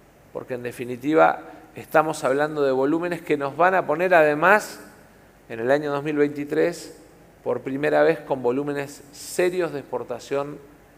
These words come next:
de combustible líquido, producto de que esas fracturas generan gas y generan un excedente de combustible que nos va a permitir exportar. En paralelo,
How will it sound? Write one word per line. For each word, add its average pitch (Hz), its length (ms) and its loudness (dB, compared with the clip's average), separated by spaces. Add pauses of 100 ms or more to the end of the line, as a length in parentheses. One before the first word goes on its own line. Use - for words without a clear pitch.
(140)
de 123 100 -10
combustible 151 600 2
líquido, 160 480 0 (640)
producto 147 600 4
de 156 600 6 (340)
que 123 140 -2
esas - 800 0 (160)
fracturas 190 880 4 (560)
generan 151 400 4
gas 190 440 8
y 135 80 -10
generan 151 460 4
un 143 140 -4
excedente 143 460 2
de 147 120 6
combustible 165 800 0 (280)
que 123 100 -8
nos 120 160 -10
va 135 80 8
a 127 60 2
permitir 120 400 -2
exportar. 107 520 -10 (720)
En 143 180 0
paralelo, 185 720 10